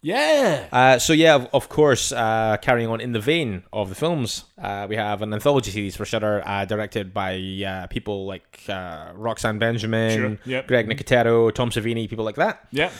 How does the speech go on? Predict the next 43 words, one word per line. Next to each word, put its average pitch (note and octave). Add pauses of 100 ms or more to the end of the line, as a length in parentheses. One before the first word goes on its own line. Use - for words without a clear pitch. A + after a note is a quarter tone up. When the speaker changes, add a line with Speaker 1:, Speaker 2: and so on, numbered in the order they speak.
(160)
Speaker 2:
So, F3+
uh, D3+
yeah, D#3+
the B2
first -
couple C3
of A2+
those, G#2+
um, G#2
are G#2+
out G#2+
September A2+
twenty-sixth, -
and G#2+
I -
think A2
that G2+
it's G#2
kind A2+
of G2+
a G2+
couple G#2
every G2
week F#2+
or G#2
so G2+
up G#2+
to -
Halloween. E2+ (300)
Speaker 1:
Right, B2
okay. A2+ (260)
Speaker 2:
Uh, G#2+
so, B2
yep, F3+
uh, B2+
so -
there's B2+
those. G3 (280)
Netflix F3
bringing B2
it F#2+
this -
week. E2+